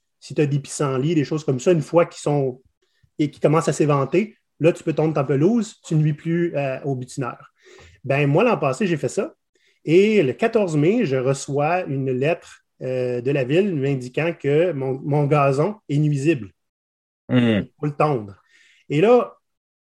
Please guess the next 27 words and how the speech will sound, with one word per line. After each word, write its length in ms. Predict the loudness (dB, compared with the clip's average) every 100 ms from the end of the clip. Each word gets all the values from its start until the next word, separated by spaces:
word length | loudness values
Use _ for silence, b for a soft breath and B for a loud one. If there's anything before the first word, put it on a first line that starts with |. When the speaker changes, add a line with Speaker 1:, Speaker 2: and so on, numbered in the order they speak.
| _ _ _ _ _ -20 _
Speaker 1:
cette 240 | _ -2 2
année, 180 | 4 4
je 60 |
voulais 140 | 6 4
le 60 |
refaire 540 | 4 0 0 0 0 0
et 140 | 0
je 60 | 0
me 100 | -2
suis 180 | -4
dit, 280 | -10 -4 0
euh, 220 | 2 0 -4
je 100 | -4
vais 120 | -4
écrire 340 | -4 -6 -4 -2
à 60 |
la 100 | -2
représentante, 680 | -4 -4 -6 -6 -4 -6 -4
hein, 120 | -6 -4
de 80 | -4
mon 220 | -4 -6
district, 420 | -10 -10 -10 -6
là, 100 | -6
de 100 | -4
mon, 300 | -4 -6 -8
mon 140 | -10
quartier. 480 | -10 -12 -10 -10 -10